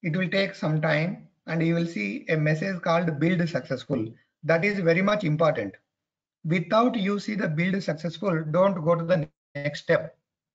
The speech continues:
Without you see the build successful, don't go to the next step. And you can see when you are typing ant clean all, it is asking me to select the environ-, uh, template.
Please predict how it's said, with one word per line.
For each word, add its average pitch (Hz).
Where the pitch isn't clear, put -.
Without 208
you 190
see 202
the 196
build 180
successful, 165
don't 180
go 160
to 160
the 165
next 135
step. -
And 196
you 196
can 196
see 226
when 196
you 208
are 202
typing 202
ant 175
clean 165
all, 180
it 180
is 185
asking 208
me 220
to 220
select 175
the 254
environ-, 196
uh, 139
template. 190